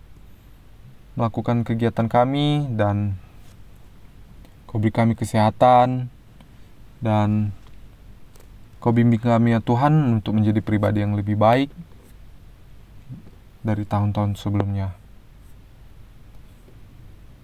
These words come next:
Ya Tuhan, hanya ini doa anak-Mu. Di dalam nama Tuhan Yesus Kristus,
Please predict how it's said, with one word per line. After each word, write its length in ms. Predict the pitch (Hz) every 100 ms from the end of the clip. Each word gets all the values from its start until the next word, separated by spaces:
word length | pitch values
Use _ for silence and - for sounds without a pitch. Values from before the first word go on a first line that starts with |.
| - - - 113
Ya 80 | 107
Tuhan, 640 | 110 101 131 139 143 131 -
hanya 240 | 104 107
ini 160 | 107 107
doa 240 | 107 107
anak-Mu. 480 | 104 - 135 147 151 - - - - - - - - - -
Di 80 | 110
dalam 240 | 107 104 110
nama 160 | 113
Tuhan 240 | 110 120 110
Yesus 160 | - -
Kristus, 760 | 135 - - 156 - - -